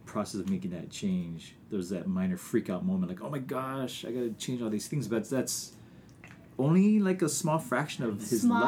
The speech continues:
Speaker 1: life.
Speaker 2: fraction, but you also have to remember, because this happened to me where I actually graduated from Kapiolani Community College with a hotel operations degree, got into the hotel industry, and then got into a three-car accident.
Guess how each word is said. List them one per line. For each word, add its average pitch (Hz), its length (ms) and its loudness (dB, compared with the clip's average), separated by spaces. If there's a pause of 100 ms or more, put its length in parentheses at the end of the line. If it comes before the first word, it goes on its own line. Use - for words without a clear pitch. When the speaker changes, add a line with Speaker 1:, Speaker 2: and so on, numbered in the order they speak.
(120)
Speaker 1:
life. 107 100 0
Speaker 2:
fraction, 220 560 0
but 226 180 2
you 202 80 2
also 240 300 2
have 262 240 0
to 262 80 -4
remember, 196 420 0
because 175 320 -2
this 190 160 -2
happened - 340 -2
to - 120 -8
me 180 200 0
where 165 340 -2 (320)
I 180 220 0
actually 214 440 2
graduated 190 520 0
from 170 220 -2
Kapiolani 170 600 -4
Community 165 340 -2
College 165 440 -4
with 165 180 -6
a 170 100 -8
hotel 185 340 -4
operations 160 720 -6
degree, 175 480 0 (1000)
got 214 160 4
into 220 240 2
the 214 100 2
hotel 214 480 -2
industry, 208 680 -2
and 196 160 -2
then 180 240 0
got 170 180 -2
into 180 460 -2
a 196 160 -8
three-car - 400 -8
accident. - 500 -4